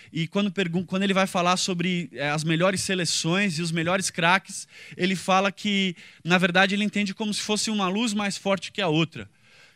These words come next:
Que tem um craque que é muito bom e que tem um outro craque que, que domina tão melhor os fundamentos ou,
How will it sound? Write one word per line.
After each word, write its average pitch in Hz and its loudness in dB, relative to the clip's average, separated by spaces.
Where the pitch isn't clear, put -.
Que 151 -6
tem 175 2
um 190 0
craque 175 2
que 208 0
é 185 6
muito 170 0
bom 180 2
e 214 0
que - -10
tem 196 2
um 196 2
outro 196 0
craque 185 0
que, 185 -6
que 165 -8
domina 180 2
tão 254 2
melhor 214 4
os 190 -2
fundamentos 190 2
ou, 196 2